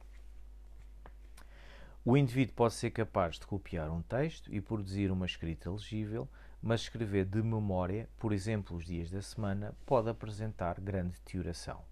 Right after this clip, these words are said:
Pode resultar na omissão de pequenas palavras, como artigos, preposições e conjunções, na aceleração do processo de escrita, às vezes a ponto de pular palavras,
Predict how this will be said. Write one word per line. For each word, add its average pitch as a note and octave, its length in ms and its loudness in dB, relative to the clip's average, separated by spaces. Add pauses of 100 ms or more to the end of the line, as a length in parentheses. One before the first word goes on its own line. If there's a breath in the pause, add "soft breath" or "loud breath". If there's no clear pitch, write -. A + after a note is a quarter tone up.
(680 loud breath)
Pode A2+ 240 8
resultar G#2+ 580 4
na G#2+ 120 2
omissão B2 600 2
de F2+ 120 -4
pequenas E2 440 -4
palavras, D#2+ 800 -4
como G2+ 280 2
artigos, A2+ 640 -4 (340 loud breath)
preposições G2+ 1120 0
e A2 80 0
conjunções, G#2 960 -2 (340 loud breath)
na A#2 140 6
aceleração A#2 640 4
do G#2 120 -2
processo - 420 -2
de - 60 -12
escrita, B2+ 560 -2 (260 loud breath)
às B2+ 240 6
vezes G2+ 320 4
a G2+ 80 4
ponto A#2+ 380 -4
de - 100 -14
pular A2 380 0
palavras, D#2 680 0